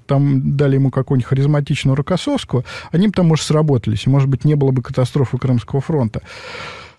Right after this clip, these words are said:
Но, тем не менее, я не склонен обвинять Мехлиса в катастрофе Крымского фронта. Скажу кратко, что Мехлис не заставлял плохо маскировать мины,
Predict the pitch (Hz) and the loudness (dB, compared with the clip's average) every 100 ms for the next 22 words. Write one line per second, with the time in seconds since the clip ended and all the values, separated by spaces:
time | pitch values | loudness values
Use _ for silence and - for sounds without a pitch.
0 | _ - 165 226 247 220 185 196 175 - | _ 0 2 4 4 4 4 4 2 2
1 | 202 165 156 151 143 147 165 160 135 - | 4 4 4 2 2 2 4 4 2 0
2 | 143 135 156 - 131 - 131 120 127 - | 0 2 4 2 0 0 0 2 0 0
3 | 147 139 147 - 151 139 185 180 277 269 | -2 0 0 0 2 2 0 0 0 0
4 | - 151 127 143 135 165 175 143 156 131 | 2 0 0 -2 0 0 0 0 0 0
5 | - 113 127 127 131 139 131 131 131 165 | -2 -2 0 0 2 2 2 2 2 2
6 | 175 151 - 143 139 139 - 143 156 170 | 0 -2 0 0 0 -2 0 0 2 2
7 | 143 - - 139 143 - 123 131 131 - | 0 -2 -2 0 0 0 -2 0 -2 -2
8 | 127 127 131 139 151 143 120 | -2 0 0 2 2 2 2